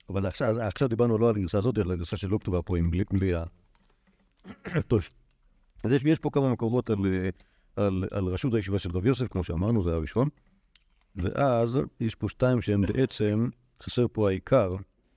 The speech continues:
כאילו, מה זאת אומרת? חסר פה הנושא, רק נ-, רק, אה, אמר רבא,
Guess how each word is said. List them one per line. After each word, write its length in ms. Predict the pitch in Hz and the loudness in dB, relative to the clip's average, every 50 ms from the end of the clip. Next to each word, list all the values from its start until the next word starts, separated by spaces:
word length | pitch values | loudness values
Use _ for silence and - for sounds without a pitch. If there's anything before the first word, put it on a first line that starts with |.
| _ _ - | _ _ 2
כאילו, 180 | 127 120 113 | 2 4 4
מה 100 | 110 117 | 4 2
זאת 100 | 110 107 | 2 2
אומרת? 220 | 123 98 85 82 - | 0 0 0 -2 -4
חסר 200 | 92 - 117 110 | -4 -2 -2 -2
פה 120 | - - 101 | 0 0 2
הנושא, 340 | 95 92 87 - - 143 107 | 2 0 0 0 2 2 2
רק 180 | 92 92 - - | 2 0 -2 -2
נ-, 320 | 98 95 95 107 101 98 | -2 -2 -2 -2 -2 -2
רק, 220 | 95 95 - - - | -2 -4 -4 -4 -4
אה, 140 | 92 90 87 | -4 -2 -2
אמר 160 | 95 110 107 92 | 0 0 0 2
רבא, 340 | 117 135 117 98 95 90 | 2 2 2 0 -2 -6